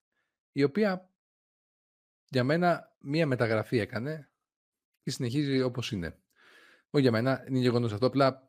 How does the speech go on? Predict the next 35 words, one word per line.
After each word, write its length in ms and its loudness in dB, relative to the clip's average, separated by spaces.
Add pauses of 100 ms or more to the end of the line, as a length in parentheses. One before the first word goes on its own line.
μου 160 -6
δείχνει 200 -2
το 240 -4
πόσο 380 -4 (140)
μεγάλη 320 2
ομάδα 280 2
είναι. 240 -6 (100)
Λοιπόν, 460 -2 (260)
πάμε 180 4
να 60 -2
τα 60 2
πάρουμε 200 2
τη 60 -12
σειρά. 420 0 (140)
Φακούντο 440 2
Καμπάτσο, 380 2
η 40 0
επιστροφή. 480 -4 (680)
Πώς 180 0
τώρα 220 2
πίστευαν 360 0
όλοι 180 -2
ότι 100 -10
δεν 140 2
θα 80 -2
γυρίσει 300 -2
στη 100 -2
Ρεάλ 160 4
αυτός 200 -6
ο 60 -10
παίκτης, 460 -6
μου 140 -14
κάνει 180 0
τρομερή 240 0
εντύπωση. 480 -6